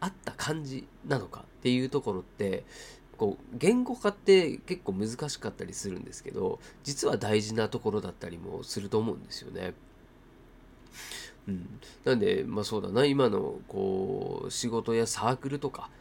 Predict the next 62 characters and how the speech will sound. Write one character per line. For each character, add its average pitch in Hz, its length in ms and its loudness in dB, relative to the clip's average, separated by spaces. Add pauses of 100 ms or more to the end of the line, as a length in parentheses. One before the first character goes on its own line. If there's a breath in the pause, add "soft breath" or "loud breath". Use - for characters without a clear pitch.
(220 loud breath)
あ 107 80 -8
と - 80 -4
部 101 140 -4
活 127 380 -2 (420)
な 120 120 2
ん 107 80 0
か 95 100 -8
で、 - 340 0 (800 loud breath)
う 98 40 -6
ん、 92 200 -6
自 101 180 0
分 147 120 0
に 180 120 4
は - 160 -2
合 113 60 4
わ 160 120 4
な 202 140 2
い 196 120 2
っ - 40 -10 (220)
て 117 80 0 (180)
感 180 300 0
じ 202 100 0
な 214 120 4
が 208 100 2
ら 180 120 0
も、 170 540 0 (100)
そ - 180 0
の 160 100 0
場 165 100 2
の 156 100 2
雰 160 260 -4
囲 147 40 -10
気 - 100 -18
と 95 100 -6
か、 92 320 -6 (460 loud breath)
せ 139 120 0
っ - 40 -4
か 180 160 -2
く 190 80 -2
始 202 220 2
め 196 120 4
た 247 120 0
ん 240 60 0
だ 175 100 -2
か - 120 -10
ら - 160 -14
と - 100 -18
か、 92 320 -16 (680 loud breath)
あ - 40 -18
と、 - 80 -4
途 131 180 -2
中 165 220 -2
で 165 200 4
投 104 180 2
げ 147 100 0
出 175 120 0
す - 160 -4
の 98 140 -2
は 104 220 2 (200)
気 - 180 -10
が 120 120 2
引 127 60 -2